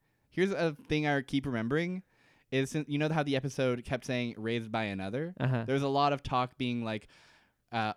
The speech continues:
Speaker 1: "M-, we can't let Claire get raised by an other, so you can't let the others take the baby."
Speaker 2: Well, why not just not send her to the island in the first place?
Speaker 1: Yeah,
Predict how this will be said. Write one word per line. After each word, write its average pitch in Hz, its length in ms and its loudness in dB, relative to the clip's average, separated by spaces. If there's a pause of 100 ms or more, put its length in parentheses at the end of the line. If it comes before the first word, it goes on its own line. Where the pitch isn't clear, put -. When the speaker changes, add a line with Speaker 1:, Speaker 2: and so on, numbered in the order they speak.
Speaker 1:
"M-, 110 400 -10 (160)
we 127 100 -4
can't 135 380 0
let 123 180 -4
Claire 127 260 -2
get 110 200 -6
raised 120 560 0
by 92 460 -4 (320)
an 117 540 0 (440)
other, 107 960 2 (420)
so - 140 -2
you 117 180 0
can't 127 380 -2
let 117 160 -2
the 101 160 -4
others 120 320 0
take 101 420 -6
the 101 140 -6
baby." 92 840 -2 (100)
Speaker 2:
Well, 120 120 -6
why 117 160 -2
not 135 220 -4
just 143 280 -6
not 110 300 -4 (140)
send 110 340 -4
her 104 120 0
to 117 180 -4
the 104 180 -4
island 104 380 -4
in 101 80 -4
the 104 60 -6
first - 280 -6
place? - 240 -8
Speaker 1:
Yeah, 151 440 2